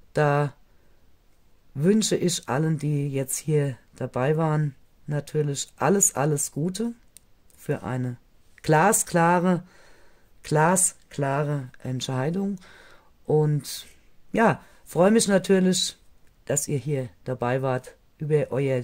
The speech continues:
Dasein und natürlich auch, wenn ihr hier gerne ein Like hinterlasst, ein Abo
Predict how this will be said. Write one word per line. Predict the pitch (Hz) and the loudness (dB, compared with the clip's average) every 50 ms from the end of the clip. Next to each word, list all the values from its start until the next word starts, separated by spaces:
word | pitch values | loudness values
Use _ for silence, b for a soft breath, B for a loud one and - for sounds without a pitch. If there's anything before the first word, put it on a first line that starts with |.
| - _ | -6 _
Dasein | - 151 143 147 175 180 160 185 180 175 175 175 175 170 170 B B B B B B B B B | -2 0 2 2 2 2 2 2 2 4 4 2 2 0 -2 B B B B B B B B B
und | _ 156 170 175 - | _ -2 -2 0 2
natürlich | 151 156 151 - 170 160 160 160 151 - - | 0 0 0 0 0 0 2 0 0 0 0
auch, | 123 139 - - | 0 0 0 0
wenn | 139 139 143 - | 0 0 0 -2
ihr | - 113 139 139 131 | -4 -2 -2 -2 -2
hier | 120 123 135 127 | -2 -2 -4 -4
gerne | - - 127 123 127 131 131 127 123 b b b b b b _ | -2 -4 -2 -2 -2 -2 -2 -4 -6 b b b b b b _
ein | - 151 180 | -2 0 0
Like | 165 131 117 113 135 147 - | 0 0 0 -2 -4 -6 -6
hinterlasst, | - 175 160 147 151 147 143 131 131 127 - - - - b b b b b b b b b b - | -8 -6 -4 -4 -4 -4 -2 -2 -2 -4 -4 -6 -8 -14 b b b b b b b b b b -2
ein | - 123 123 120 127 127 - - _ _ _ | 0 0 2 2 0 -4 -6 -10 _ _ _
Abo | - 123 143 139 151 156 147 143 143 143 135 | -4 -4 -4 0 2 2 2 2 0 -2 -4